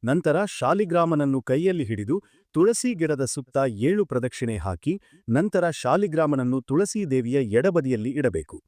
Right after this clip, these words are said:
ಕೊನೆಗೆ ಆರತಿ ಮಾಡಿ ದೇವರ ಪಾದಗಳನ್ನು ಸ್ಪರ್ಶಿಸಿ ಸಂತೋಷ ಮತ್ತು ಸಮೃದ್ಧಿಗಾಗಿ ಪ್ರಾರ್ಥನೆ ಮಾಡಬೇಕು. ತುಳಸಿ ದೇವಿಯ ಮಂತ್ರಗಳು. ಮೂಲ ಮಂತ್ರ, ಮಹಾಪ್ರಸಾದ ಜನನಿ ಸರ್ವ ಸೌಭಾಗ್ಯವರ್ಧಿನಿ,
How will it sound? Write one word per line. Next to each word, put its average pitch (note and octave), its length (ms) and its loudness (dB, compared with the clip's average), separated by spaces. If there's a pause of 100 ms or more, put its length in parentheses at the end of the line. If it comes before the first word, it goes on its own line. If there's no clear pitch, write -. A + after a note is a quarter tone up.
(500)
ಕೊನೆಗೆ D3+ 360 4 (120)
ಆರತಿ F#3+ 380 2
ಮಾಡಿ C3 320 0
ದೇವರ C3 380 2
ಪಾದಗಳನ್ನು G#2+ 580 2
ಸ್ಪರ್ಶಿಸಿ G#2+ 580 -4 (240)
ಸಂತೋಷ G#3+ 560 0
ಮತ್ತು F#3+ 340 -2
ಸಮೃದ್ಧಿಗಾಗಿ C3+ 800 0
ಪ್ರಾರ್ಥನೆ E3 480 -2
ಮಾಡಬೇಕು. D#2+ 600 -8 (600)
ತುಳಸಿ A#3 420 2
ದೇವಿಯ C3 320 2
ಮಂತ್ರಗಳು. A2 600 -2 (520)
ಮೂಲ F3+ 340 4
ಮಂತ್ರ, A2+ 340 -4 (460)
ಮಹಾಪ್ರಸಾದ E3+ 800 0
ಜನನಿ D3 440 0
ಸರ್ವ F#3 400 0
ಸೌಭಾಗ್ಯವರ್ಧಿನಿ, G#2+ 1000 -2